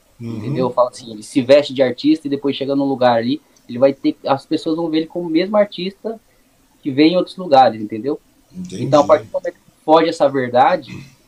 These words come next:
Speaker 2: aí já não, não consegue manter, aí uma hora vai, vai cair.
Speaker 1: Uma hora
Speaker 2: E quando
Speaker 1: vai
Speaker 2: você, quando você simplifica isso aí, a verdade aparece mais, né?
Speaker 1: É verdade, cara, é verdade. Ou seja, você também deve,
Speaker 2: Eu gosto
Speaker 1: deve,
Speaker 2: muito.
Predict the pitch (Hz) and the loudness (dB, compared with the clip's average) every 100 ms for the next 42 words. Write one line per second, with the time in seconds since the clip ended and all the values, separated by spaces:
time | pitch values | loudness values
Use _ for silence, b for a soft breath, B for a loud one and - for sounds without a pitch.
0 | _ _ _ - 117 123 139 143 165 180 | _ _ _ -6 -2 -2 -2 -4 -6 -6
1 | 175 165 156 - 160 - 151 151 135 - | -8 -8 -10 -6 -2 0 0 -2 -4 -4
2 | 110 117 139 139 135 143 151 151 - _ | -4 -4 -2 2 2 2 0 -4 -8 _
3 | _ 117 123 123 151 127 104 _ 127 101 | _ -2 -2 4 4 4 -2 _ -18 -14
4 | 92 117 123 156 - - - 160 139 _ | -12 -2 2 2 -2 -10 -4 -2 -2 _
5 | _ _ _ - 180 156 175 175 160 151 | _ _ _ -4 -2 -4 -6 -4 -4 -2
6 | 156 - 143 143 151 160 151 156 160 156 | -4 2 2 4 2 2 0 -2 -4 -6
7 | 160 165 147 131 131 - _ _ _ _ | -6 -4 -2 -2 -6 -12 _ _ _ _
8 | - 90 123 165 139 139 139 - 87 101 | -20 -12 -10 -8 -6 -6 -8 -14 -14 -12
9 | 165 143 139 123 90 - 127 - 120 - | -10 -8 -8 -10 -14 -16 -10 -8 -6 -8
10 | 143 160 208 214 156 127 143 95 - | -10 -12 -10 -8 -6 -8 -8 -12 -14